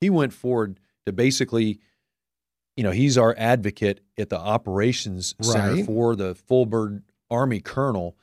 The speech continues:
Speaker 2: Is he
Speaker 1: Now
Speaker 2: the one who went to take a nap?
Speaker 1: He, he stepped out into the break room and
Speaker 2: And he's got fellow Marines that are in contact.
Speaker 1: you know, to basically hear that you got troops in contact and do n-, and then go to the break room.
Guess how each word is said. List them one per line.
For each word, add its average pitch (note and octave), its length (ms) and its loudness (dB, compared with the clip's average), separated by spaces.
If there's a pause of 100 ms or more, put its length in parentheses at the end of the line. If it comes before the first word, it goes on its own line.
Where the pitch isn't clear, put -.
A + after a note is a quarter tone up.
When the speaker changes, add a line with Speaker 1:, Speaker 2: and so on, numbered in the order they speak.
Speaker 2:
Is A2+ 120 -4
he D#3+ 80 4
Speaker 1:
Now F#3 60 4
Speaker 2:
the A#3 60 6
one A3 180 6
who G3+ 80 8
went G#3+ 200 4
to F3+ 60 -4
take F3+ 240 -2
a D#3 40 2
nap? B2+ 340 0 (400)
Speaker 1:
He, A#2 180 2
he G#2 460 -2
stepped - 300 -2
out F#2+ 120 -2
into F#2 120 -12
the F#2 80 -8
break A2 340 -2
room E2 320 -10 (720)
and G2 400 -2 (220)
Speaker 2:
And D3+ 120 4
he's E3 160 4
got D#3+ 200 2
fellow G3 320 2
Marines F3+ 400 2
that D3+ 140 2
are C#3+ 80 0
in C#3+ 140 0
contact. G2 540 -6 (280)
Speaker 1:
you C3+ 80 0
know, A#2+ 100 6
to A2 240 4
basically C3 680 2
hear C#3+ 280 4
that A#2+ 120 0
you A2 100 -2
got G#2 160 2
troops - 240 -4
in G2 80 -8
contact G2 580 -4 (420)
and G#2+ 120 0
do A#2 80 6
n-, G#2+ 220 0
and A2+ 200 0
then A2+ 120 0
go C3 120 6
to B2 80 4
the G2 100 0
break G#2 360 -2
room. E2+ 300 -10